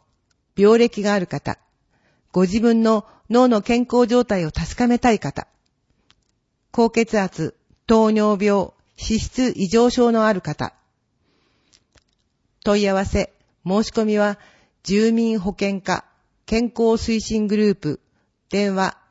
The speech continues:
七三の二二五六番まで。お知らせ。令和三年度、栗山健康マイレージのポイント交換は、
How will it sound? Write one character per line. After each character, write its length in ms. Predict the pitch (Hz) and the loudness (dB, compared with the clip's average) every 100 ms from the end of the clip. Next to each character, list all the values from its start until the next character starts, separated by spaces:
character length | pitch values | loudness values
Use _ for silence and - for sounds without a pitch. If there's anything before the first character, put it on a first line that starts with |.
| _ | _
七 300 | 170 196 240 | -4 0 0
三 360 | 247 254 233 160 | 0 0 0 -4
の 180 | 147 - _ _ _ - | -8 -12 _ _ _ -10
二 320 | 180 226 247 | -2 0 2
二 260 | 240 247 151 | 0 0 -2
五 200 | 170 196 | -2 0
六 220 | 226 233 | 0 0
番 180 | 185 139 | -2 -4
ま 120 | 131 | -8
で。 120 | - _ _ _ _ _ _ _ _ _ _ _ _ _ _ _ _ _ _ _ _ _ _ _ _ _ _ _ - | -10 _ _ _ _ _ _ _ _ _ _ _ _ _ _ _ _ _ _ _ _ _ _ _ _ _ _ _ -6
お 100 | 185 | -4
知 180 | - | -2
ら 140 | 214 208 | -2 -2
せ。 280 | - 185 _ _ _ _ _ _ _ _ _ _ - | -4 -6 _ _ _ _ _ _ _ _ _ _ -10
令 200 | 202 285 | -2 2
和 140 | 254 240 | 2 2
三 220 | 220 226 | 0 2
年 200 | 226 208 | 2 2
度、 220 | 185 180 _ _ _ - | 0 -2 _ _ _ -6
栗 220 | 226 254 | 0 2
山 280 | 240 233 233 | 2 2 0
健 280 | 240 247 247 | 0 -2 0
康 220 | 247 240 | 0 2
マ 160 | 240 | 2
イ 80 | 240 | 2
レ 100 | 240 | 2
ー 60 | 240 | 0
ジ 100 | 185 | -2
の 120 | 151 | -6
ポ 180 | - 208 | -2 -2
イ 60 | |
ン 60 | 233 | 0
ト 80 | 240 | -2
交 200 | 233 233 | 0 0
換 220 | 226 170 | 0 -4
は、 240 | 156 160 | -2 -4